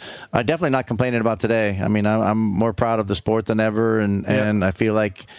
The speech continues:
Speaker 1: we're all kinda swimming the right direction. The teams are putting good stuff together, and athletes are great, and the bikes are amazing.
Speaker 2: Yeah.
Speaker 1: I mean,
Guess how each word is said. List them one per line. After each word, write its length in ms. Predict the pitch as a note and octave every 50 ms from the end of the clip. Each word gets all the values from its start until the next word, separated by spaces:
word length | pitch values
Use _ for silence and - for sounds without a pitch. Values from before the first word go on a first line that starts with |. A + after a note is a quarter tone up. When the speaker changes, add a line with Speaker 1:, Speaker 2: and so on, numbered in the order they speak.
| - - - - - -
Speaker 1:
we're 100 | - G#2+
all 140 | A2+ A#2+ A2+
kinda 240 | - C3 C3 A#2+ A2
swimming 400 | - - A2 A2+ A#2+ A#2+ B2 A#2+
the 100 | A#2+ A2+
right 180 | A2+ A#2 A2+ G#2+
direction. 520 | G#2 G#2+ G#2+ A2 A2+ A2 - - A2+ A2
The 80 | G#2+ G2
teams 360 | - - A#2+ B2 A#2+ A2+ A2
are 60 | A#2
putting 300 | F#2+ - A#2+ - A#2 A2+
good 180 | A2+ A#2+ G#2 G2+
stuff 280 | - - A#2+ A2 -
together, 580 | - A2+ G#2+ A2+ A2+ G#2+ A2+ A2+ A2+ A2+ A2+ A2+
and 420 | G#2+ G#2 G#2 G#2 G2 - - -
athletes 480 | - G2+ A#2 A2+ - A#2 A2+ A2 G2+ -
are 80 | A2+
great, 460 | G#2+ G#2+ A2+ A#2 A2+ A#2 A#2 A#2 A2+ A2
and 240 | A2+ G#2 G#2 G2+ F#2+
the 40 | F#2+
bikes 360 | G2+ B2 A#2+ B2 A2 - -
are 80 | A#2
amazing. 760 | A2+ A#2 A#2+ B2 A#2 A2+ A#2 A#2 A#2 G#2+ A#2 A#2 A#2 A#2 A#2 A#2
Speaker 2:
Yeah. 180 | C3 C3 C3 A#2+
Speaker 1:
I 20 |
mean, 140 | G#2 G#2 G2